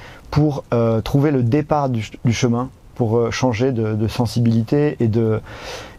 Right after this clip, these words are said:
et aussi de, bien évidemment, de, de manière de traiter la forêt, euh, du point de vue économique et politique. Et pour, euh, faire ce chemin, je voudrais, euh, commencer par, euh,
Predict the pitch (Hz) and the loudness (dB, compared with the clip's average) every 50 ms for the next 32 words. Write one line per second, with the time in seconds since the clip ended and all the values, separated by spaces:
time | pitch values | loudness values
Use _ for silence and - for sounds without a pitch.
0 | - 123 117 113 113 110 - - - 160 170 135 113 113 110 104 113 120 117 110 | -2 0 2 2 2 0 -2 0 0 0 2 2 2 2 2 2 2 2 2 2
1 | 104 110 107 117 117 127 143 151 151 147 117 113 110 107 107 104 104 101 101 101 | 2 4 4 4 2 2 2 2 2 2 2 0 0 0 0 0 0 -2 -2 -2
2 | 101 98 95 78 - - - - - - - - - - - - - 110 117 127 | -2 -4 -6 -8 -10 -16 -20 -20 -20 -20 -20 -18 -18 -18 -16 -6 0 2 2 4
3 | 131 135 143 139 117 123 113 - - - 151 143 - 156 151 127 117 107 - 117 | 4 4 2 2 2 0 0 0 0 0 0 2 2 2 2 2 0 0 0 0
4 | 110 104 123 123 113 107 - - - - 110 104 95 113 104 123 117 113 104 113 | 0 0 0 0 -2 -6 -14 -10 -4 -2 0 0 0 0 2 2 2 2 2 2
5 | 127 127 - 135 120 131 120 113 113 120 127 123 - 113 - 120 113 110 95 - | 0 0 0 0 0 2 2 4 4 2 2 2 0 -2 0 0 0 0 0 -4
6 | - - - - - - - - - - - - - - - - - - - - | -8 -18 -20 -20 -20 -20 -20 -20 -20 -20 -20 -20 -20 -20 -20 -20 -20 -20 -20 -18
7 | - - - - - - - - - - - - - - 131 135 135 139 139 135 | -14 -12 -10 -10 -10 -12 -16 -16 -16 -18 -18 -8 -2 0 2 2 4 2 2 2
8 | 127 - 151 123 139 151 147 143 139 135 - - - - 170 151 - - 156 156 | 2 0 0 2 2 2 2 2 0 0 0 -2 0 0 -2 -2 0 0 0 0
9 | 165 185 196 202 196 143 113 120 123 127 131 127 123 135 156 165 165 160 143 127 | 0 0 0 0 -2 -2 0 0 0 2 2 2 2 2 2 2 2 2 2 2
10 | 123 123 120 113 - 151 151 156 151 143 - 175 170 - 143 117 98 123 127 127 | 2 2 0 -2 -2 -2 0 0 0 -2 -2 -2 -2 -2 -2 -2 0 0 0 0
11 | 123 120 127 | 0 -2 -4